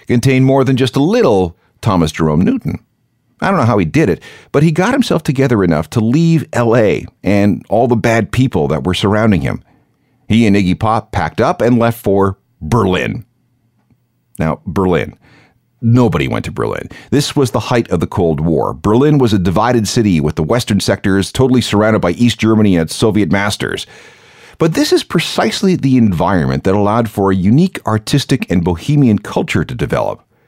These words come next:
Bowie wanted to soak that up, and the music evolved again. It was still funky and soulful, but there was something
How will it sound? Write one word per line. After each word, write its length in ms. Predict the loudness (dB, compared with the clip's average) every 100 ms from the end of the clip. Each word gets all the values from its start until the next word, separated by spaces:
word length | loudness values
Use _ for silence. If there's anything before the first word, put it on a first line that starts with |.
| _ -20 -14 -4
Bowie 400 | 0 2 0 -2
wanted 240 | -2 0 0
to 60 |
soak 260 | 0 -2 0
that 180 | -2 -2
up, 220 | -4 -12 _ _ _ -4
and 180 | 0 4
the 60 |
music 420 | 4 4 2 0 0
evolved 560 | 0 0 0 -2 -4 -6
again. 720 | -4 -2 0 0 0 -4 -14 _ _ _ _ _ -2
It 60 |
was 120 | 0
still 320 | 0 0 0 0
funky 420 | -2 -2 -2 -2
and 160 | -2
soulful, 600 | -2 -2 0 -2 -4 -4 -6 -16 -12 -6
but 100 | -2
there 80 |
was 120 | -2 -2
something 280 | -2 -2